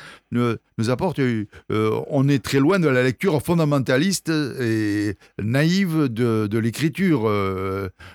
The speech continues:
euh, un peu comme cette blague d'un pasteur fondamentaliste qui <laughs> disait : « Si la Bible me disait que c'était Jonas qui avait avalé la baleine, je le croirais. » Non, on n'en est pas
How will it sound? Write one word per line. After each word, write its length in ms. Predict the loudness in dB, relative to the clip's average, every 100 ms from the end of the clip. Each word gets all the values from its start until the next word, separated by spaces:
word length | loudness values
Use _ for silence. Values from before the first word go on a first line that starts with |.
| -6
euh, 840 | -2 -2 -4 -6 -10 -10 -10 -8
un 60 | -4
peu 140 | -2
comme 220 | 0 0 2
cette 240 | 0 0
blague 340 | 0 2 2
d'un 180 | 0 0
pasteur 500 | -2 -2 0 0 0
fondamentaliste 720 | 0 0 0 0 0 -2 -4 -8
qui 440 | -6 -4 -2 -2
<laughs> 40 | -2
disait : « 600 | -4 -2 -4 0 -2 -2 -10 -14
Si 160 | -4 0
la 100 | 0
Bible 320 | 2 2 2
me 140 | 2 2
disait 320 | 2 0 0
que 120 | 0
c'était 600 | -4 -4 0 2 2 2
Jonas 400 | 0 0 0 -2 0
qui 80 |
avait 200 | 0 2 2
avalé 360 | 2 2 2
la 120 | 2 2
baleine, 420 | 2 2 2 2
je 120 | 2
le 120 | 0
croirais. » 460 | 0 0 2 2 0 -8 -2
Non, 200 | 0 0
on 80 | 2
n'en 160 | 2 2
est 80 | 2
pas 280 | 2 0